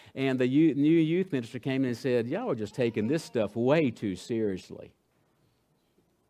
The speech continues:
Well, praise God, they didn't listen to him. And he went on to become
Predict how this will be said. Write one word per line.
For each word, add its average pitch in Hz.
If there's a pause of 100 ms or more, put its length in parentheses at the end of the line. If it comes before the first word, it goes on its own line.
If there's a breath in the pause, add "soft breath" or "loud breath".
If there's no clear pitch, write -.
(480)
Well, 123 (580)
praise 123
God, 127 (260)
they 123
didn't 117
listen 147
to 87
him. 73 (720)
And 98
he 143
went 151
on 110
to 127
become 123